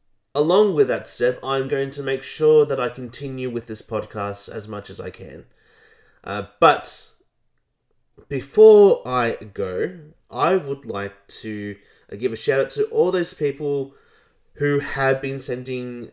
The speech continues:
tweets, who have been sending emails, uh, give me feedback on some of the things I have been putting on the show.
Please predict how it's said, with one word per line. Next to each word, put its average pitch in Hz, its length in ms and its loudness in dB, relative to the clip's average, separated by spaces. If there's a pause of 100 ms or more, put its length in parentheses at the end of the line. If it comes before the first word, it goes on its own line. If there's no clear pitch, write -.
(120)
tweets, - 600 -4 (380)
who 127 140 -6
have 127 240 -4
been 131 260 -6
sending 123 680 -8
emails, 120 920 -6 (180)
uh, 113 340 -4
give 131 260 -4
me 131 140 -6
feedback 117 600 -4
on 117 200 -10
some 123 140 -6
of 120 60 -6
the 117 40 -4
things 120 300 -10
I 113 140 -4
have 107 200 -8
been 113 140 -8
putting 110 260 -6
on 107 120 -8
the 98 60 -12
show. 107 440 -4